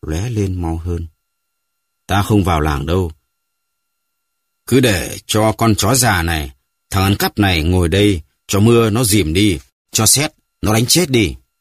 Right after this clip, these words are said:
Ông lão vừa thở hổn hển vừa nói, "Tao không vào, mày cứ vào một mình đi, nó ngay kia thôi, đi đi, tao không muốn mày ngồi đây,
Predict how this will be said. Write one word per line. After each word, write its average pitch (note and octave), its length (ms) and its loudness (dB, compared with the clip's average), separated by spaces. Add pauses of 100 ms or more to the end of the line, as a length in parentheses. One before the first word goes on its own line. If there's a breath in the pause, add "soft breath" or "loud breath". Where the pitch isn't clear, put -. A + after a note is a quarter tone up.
(760)
Ông F#2+ 140 -2
lão E2+ 240 -2
vừa G2 200 2
thở D2+ 200 -4
hổn D2 260 -4
hển D2 280 -4
vừa D2 120 -6
nói, D2+ 300 -4 (380)
"Tao G#2+ 180 2
không A2 180 0
vào, D#2 420 -2 (380)
mày F#2+ 220 2
cứ B2 160 -2
vào A2 160 2
một F#2 180 0
mình F2 240 2
đi, F#2 260 0 (380)
nó G2 80 2
ngay B2+ 180 2
kia A#2 160 0
thôi, G#2 340 0
đi A#2+ 180 4
đi, G#2+ 240 0 (380)
tao G#2 120 0
không A2 220 0
muốn G2+ 200 2
mày G#2 140 2
ngồi E2 220 2
đây, G2 240 0